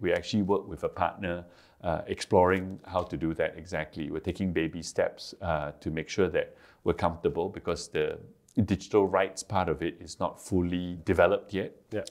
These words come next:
Speaker 1: right? And so there is still an instance where, hey, once you get an image,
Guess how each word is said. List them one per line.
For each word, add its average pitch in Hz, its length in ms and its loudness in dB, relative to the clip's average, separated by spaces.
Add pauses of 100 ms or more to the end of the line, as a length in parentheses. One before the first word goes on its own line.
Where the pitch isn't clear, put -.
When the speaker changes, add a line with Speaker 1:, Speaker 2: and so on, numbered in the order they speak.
Speaker 1:
right? 90 360 4
And 85 160 -14
so 98 160 2
there 85 160 2
is 98 360 -2
still 98 320 4
an 82 180 -4
instance 87 540 -8
where, 78 220 4
hey, 87 220 0
once 87 380 -4
you 76 220 -8 (260)
get 95 260 6
an 82 320 -4
image, 98 520 -2